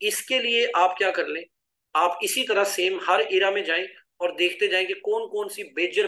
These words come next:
political developments हुई हैं। तो इसके लिए, अ, मैं आपको दो किताबें बता देता हूँ, Skim के लिए दोनों कर लें, पढ़नी है तो उनमें से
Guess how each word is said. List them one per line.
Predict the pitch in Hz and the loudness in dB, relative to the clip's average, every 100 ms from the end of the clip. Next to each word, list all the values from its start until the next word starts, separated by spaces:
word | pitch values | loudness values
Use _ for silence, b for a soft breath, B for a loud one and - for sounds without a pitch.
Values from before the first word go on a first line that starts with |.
| - | 0
political | 180 180 220 208 196 | 0 0 0 0 0
developments | 160 151 156 156 156 143 | 0 0 0 -4 -6 -6
हुई | 123 | -6
हैं। | 117 - _ _ _ - | -8 -12 _ _ _ -16
तो | - | -4
इसके | 196 - - 240 | -4 -2 -2 -2
लिए, | 220 190 196 - _ _ 151 | 2 2 0 -10 _ _ -10
अ, | 151 | -4
मैं | 165 185 | 2 4
आपको | 185 202 165 | 4 0 -2
दो | - 190 | 2 2
किताबें | 196 170 156 170 | 2 -2 -2 -2
बता | 160 135 139 | -4 -4 -4
देता | 165 180 | -4 -4
हूँ, | 180 190 - | -6 -8 -14
Skim | - - 208 220 214 | -14 -8 -6 -6 0
के | 196 | 0
लिए | 185 190 190 | 4 4 4
दोनों | 143 185 202 | 0 0 0
कर | 185 180 | 0 0
लें, | 190 - _ _ _ 175 | -2 -6 _ _ _ 0
पढ़नी | 196 220 220 | 2 2 0
है | 202 | 0
तो | 208 | -4
उनमें | 190 202 | -6 -4
से | 190 | -2